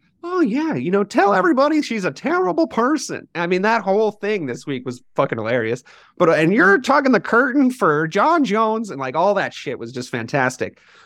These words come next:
But I was happy to see her lose. I was genuinely happy to see her lose. I felt like that division was getting boring.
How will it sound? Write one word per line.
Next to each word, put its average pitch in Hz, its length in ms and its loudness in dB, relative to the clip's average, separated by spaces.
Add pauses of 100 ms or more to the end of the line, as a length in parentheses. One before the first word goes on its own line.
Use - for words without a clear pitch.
(180)
But 214 420 4 (880)
I 262 60 2
was 294 120 4
happy 302 240 2
to 302 60 2
see 285 200 -2
her 277 100 2
lose. 277 440 -2 (220)
I 190 80 -6
was 208 140 0
genuinely 233 420 0
happy 214 200 -2
to 220 60 -6
see 202 160 -10
her 190 100 -4
lose. 175 200 2
I 131 100 -4
felt 175 200 0
like 180 100 0
that 165 80 -2
division 135 240 -6
was 131 80 -6
getting 113 200 -8
boring. 202 400 0